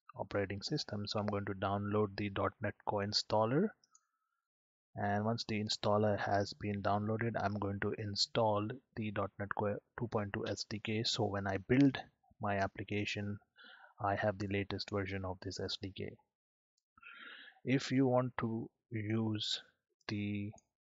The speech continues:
version two point two point five, or you can use, we want to use a, any other version, you can do so, but this is the stable version, so I'll use that. If you have any other version that you want to use, you're free to do so.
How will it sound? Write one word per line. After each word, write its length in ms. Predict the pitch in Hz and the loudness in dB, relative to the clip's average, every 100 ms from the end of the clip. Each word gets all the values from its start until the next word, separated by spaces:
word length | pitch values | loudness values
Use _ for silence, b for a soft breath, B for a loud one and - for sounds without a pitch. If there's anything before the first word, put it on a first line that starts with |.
| _ 107 | _ 2
version 440 | 110 104 110 104 | 2 4 -2 0
two 120 | 123 113 | -2 0
point 280 | 107 107 - | 0 -2 -4
two 120 | - | -8
point 220 | 107 104 110 | -4 -4 -2
five, 340 | - 135 127 131 - | 4 6 6 2 -4
or 360 | 120 123 123 117 | 4 6 8 6
you 80 | |
can 240 | 110 107 107 | 0 -2 -2
use, 340 | 104 107 110 113 | -2 0 -2 -4
we 60 | 110 | -2
want 240 | 107 104 | 0 0
to 80 | 104 | -4
use 340 | 101 107 107 - | -2 -2 -2 -2
a, 200 | 110 104 113 | -2 -2 0
any 220 | 120 123 | 2 2
other 220 | 107 104 | 2 0
version, 460 | 104 113 - 151 185 B B B B | 2 0 -2 -6 -6 B B B B
you 160 | 127 123 - _ _ | 2 2 -2 _ _
can 300 | - 117 113 | -2 0 0
do 180 | 110 113 | 0 0
so, 400 | - - 147 170 B B B - | 0 4 6 6 B B B 2
but 160 | 127 123 | 4 4
this 160 | 127 | 2
is 160 | 131 120 | 2 4
the 180 | 117 117 | 4 4
stable 440 | - 113 107 107 | 4 2 4 4
version, 340 | 110 117 131 123 | 4 2 0 0
so 140 | 110 | 0
I'll 160 | 110 107 | 0 0
use 240 | 107 - - | -2 -4 0
that. 260 | 117 180 - _ _ _ _ 131 | 4 4 0 _ _ _ _ -10
If 120 | 101 - | -10 -4
you 100 | 107 107 | -4 -2
have 120 | 104 | -2
any 280 | 104 110 113 - _ _ _ _ _ | -2 -4 -6 -10 _ _ _ _ _
other 280 | - 131 135 | -2 0 2
version 300 | 131 135 139 | 2 2 2
that 120 | 131 | 0
you 60 | 131 | 0
want 120 | 123 | 0
to 60 | 127 | 2
use, 240 | 135 - - | 2 0 -2
you're 140 | 117 - | -4 -2
free 120 | 113 | -4
to 120 | 104 107 | -2 -6
do 100 | 110 | -6
so. 280 | - - | -6 -6